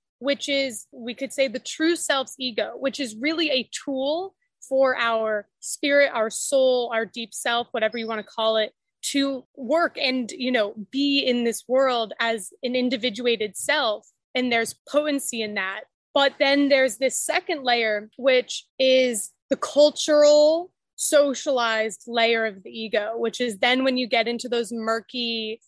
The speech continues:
territories of, like, how am I picking up the programs and projecting them and, and misunderstanding who I really am? Then you also get into the shadow, which is a Jungian concept. I know that you have,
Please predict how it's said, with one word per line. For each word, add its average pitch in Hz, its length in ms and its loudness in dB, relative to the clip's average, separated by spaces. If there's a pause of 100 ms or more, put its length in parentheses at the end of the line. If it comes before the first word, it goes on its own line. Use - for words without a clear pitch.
territories 269 720 0
of, 214 160 -8
like, 220 280 -4 (140)
how 254 180 -2
am 254 140 -4
I 233 320 -2
picking 247 300 -6
up 233 220 -4
the 240 80 -4
programs 226 720 -2
and 208 140 -8
projecting 226 640 -4
them 214 400 0
and, 214 240 -6 (240)
and 233 240 0
misunderstanding 233 840 0
who 220 140 -4
I 214 80 0
really 208 400 -4
am? 262 540 -4
Then 269 120 2
you 294 100 2
also 302 220 0
get 294 140 0
into 294 180 -6
the 269 220 0
shadow, 262 800 -2 (100)
which 269 180 -2
is 254 120 -2
a 254 80 0
Jungian 233 440 -2
concept. 233 520 -2
I 247 60 -2
know 247 120 0
that 247 120 0
you 240 100 -4
have, 220 400 -2